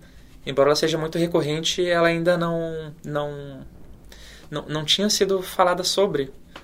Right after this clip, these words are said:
Mesmo quando eu conversava com violonistas experientes,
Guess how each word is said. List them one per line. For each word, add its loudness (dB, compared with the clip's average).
Mesmo 2
quando 2
eu 4
conversava 4
com 0
violonistas 0
experientes, 2